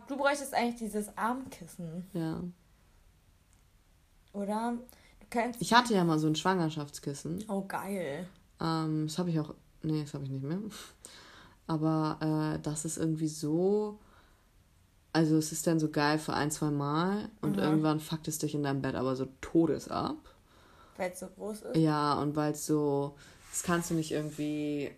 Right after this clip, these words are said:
Speaker 2: es bleibt halt immer so richtig fest. Äh, es wird nicht lockerer wie normale Kissen irgendwann mit der Zeit, sondern
Speaker 1: Ja,
Speaker 2: es bleibt
Speaker 1: gut.
Speaker 2: so richtig fest, unbequem.
Speaker 1: Ja, ist ja auch besser, wenn du, also wenn ich denke, ich mach da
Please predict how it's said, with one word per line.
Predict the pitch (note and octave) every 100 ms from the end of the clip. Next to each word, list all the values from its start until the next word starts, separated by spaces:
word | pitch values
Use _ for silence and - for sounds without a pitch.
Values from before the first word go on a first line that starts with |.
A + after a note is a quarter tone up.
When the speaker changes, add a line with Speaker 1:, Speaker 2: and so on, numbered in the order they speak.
| _ _
Speaker 2:
es | -
bleibt | - E3+ E3
halt | F3 D#3+
immer | E3+ E3+ D3+
so | D3+
richtig | D3 D#3 - D3 - -
fest. | - C#3+ - - - - - - - - - - -
Äh, | - D3+ D3
es | D3
wird | D#3 D3+
nicht | D#3 D#3
lockerer | D#3 D3+ E3 D3 C#3+
wie | C#3+
normale | C#3+ C#3+ C#3+ C#3 C#3
Kissen | - D3+ - D3+ D3+
irgendwann | E3 E3 E3
mit | E3
der | E3 E3
Zeit, | - F3 F3 F#3
sondern | - E3
Speaker 1:
Ja, | D#3
Speaker 2:
es | -
bleibt | D#3 D3
Speaker 1:
gut. | -
Speaker 2:
so | D3
richtig | D#3 D#3+
fest, | - D#3 D#3
unbequem. | C#3+ D3 D3+ D#3+ E3 F3+ G3
Speaker 1:
Ja, | F#3 F#3+
ist | F#3+
ja | F#3
auch |
besser, | F3+ G#3 G#3 G3 G3
wenn | G3+ G3
du, | F#3+
also | G3 F#3
wenn | G3 G3
ich | G#3
denke, | - G3 G3
ich | F#3+ - - G3 G3 F#3+ _ _ _ _ _ _ _ -
mach | G3+ G3+ G#3
da | -